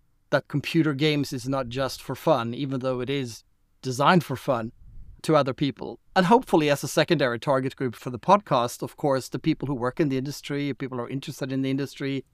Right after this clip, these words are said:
people who are considering a career in the industry. So that's another way that we can sort of promote to get more people involved in the games industry, is to expose them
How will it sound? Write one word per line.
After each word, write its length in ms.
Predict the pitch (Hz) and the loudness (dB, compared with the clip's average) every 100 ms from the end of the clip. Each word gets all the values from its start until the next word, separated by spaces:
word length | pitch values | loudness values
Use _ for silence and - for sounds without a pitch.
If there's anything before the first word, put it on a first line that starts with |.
| _ _ - | _ _ -2
people 200 | 175 147 | 0 2
who 60 | 139 | 2
are 40 | |
considering 540 | - 170 170 139 135 | 0 0 0 0 -2
a 60 | 120 | -4
career 600 | - 147 117 135 147 151 | -4 -4 -2 0 0 2
in 120 | 147 | 2
the 80 | 147 | 2
industry. 440 | 143 139 - 147 | 0 -2 -2 -4
So 260 | 139 160 143 - _ _ _ - | 0 0 0 -4 _ _ _ 4
that's 220 | 165 165 | 6 6
another 340 | 165 147 160 | 4 4 4
way 220 | 151 135 131 | 2 0 -4
that 140 | 135 | -8
we 80 | 131 | -8
can 100 | 135 | -8
sort 180 | 151 131 | -6 -6
of 160 | 117 | -10
promote 500 | - - 143 139 135 - - - _ _ | -8 -2 0 0 -2 -6 -20 -20 _ _
to 100 | - | -8
get 180 | 143 135 | -6 -6
more 220 | 131 143 | -4 -6
people 500 | - 139 - 139 131 | -6 -10 -6 -6 -4
involved 480 | 135 117 127 127 120 | -6 -4 -2 -2 -4
in 120 | 120 | -8
the 80 | 120 | -6
games 320 | 127 123 - | -6 -6 -4
industry, 500 | 131 120 - 135 117 | -6 -6 -8 -6 -4
is 140 | 120 | -6
to 300 | - 139 120 - - - - - - | -6 -8 -6 -10 -18 -20 -20 -20 -16
expose 440 | - 180 165 143 | -2 2 4 2
them 300 | 147 110 113 | -2 -6 -8